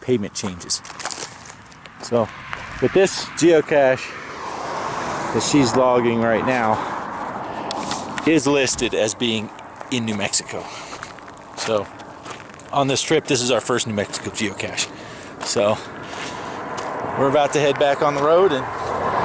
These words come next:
head south. We're only, I don't even know how far.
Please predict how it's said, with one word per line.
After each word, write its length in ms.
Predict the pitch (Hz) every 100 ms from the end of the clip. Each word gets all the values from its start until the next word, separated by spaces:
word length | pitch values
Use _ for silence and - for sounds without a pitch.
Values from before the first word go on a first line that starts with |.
| - - - - - - - - - - - -
head 120 | 151
south. 480 | - 220 170 - 147
We're 100 | 165
only, 340 | 196 175 160
I 1200 | 135 - - - - - - - - - - -
don't 200 | 139 127
even 140 | 120 120
know 120 | 113
how 180 | 117 104
far. 320 | 117 101